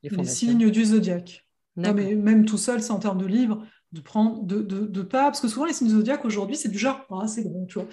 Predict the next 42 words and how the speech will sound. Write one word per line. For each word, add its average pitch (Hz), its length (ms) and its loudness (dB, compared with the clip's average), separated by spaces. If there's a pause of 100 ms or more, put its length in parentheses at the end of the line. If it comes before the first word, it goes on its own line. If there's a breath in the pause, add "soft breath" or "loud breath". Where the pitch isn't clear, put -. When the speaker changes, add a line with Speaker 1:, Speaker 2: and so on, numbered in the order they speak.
(180 loud breath)
Speaker 2:
je 170 100 -4
veux 233 80 4
les 220 100 6
planètes, 214 540 -2
je 185 100 -4
veux 214 80 2
les 214 140 6
astéroïdes, 214 500 2
je 208 60 -6
veux 208 40 -2
je 208 80 -2
sais 214 100 -2
pas 208 100 -4
quoi. » 202 280 -8 (240)
Les 175 120 -8
bases. 190 480 -6 (300 loud breath)
Donc, 208 140 0
les 220 80 2
bases, 277 240 2
c'est 247 80 0
aussi 214 220 0
quoi ? 302 120 0
Les 208 200 0
éléments. 220 420 0 (200)
Il 185 80 -6
y - 20 -10
a 160 40 -12
quatre - 300 -10
éléments. 240 360 -2 (520 soft breath)
Dans 202 340 -8
chacun 220 360 0
des 208 200 2
éléments, 190 600 -2
tu 220 160 -2
as 220 60 -2
trois 240 200 -6
signes 220 420 0 (380)
qui 180 360 -4
Speaker 1:
Oui. 175 60 -10
Speaker 2:
composent 214 440 0
cet 196 240 -6
élément. 233 300 0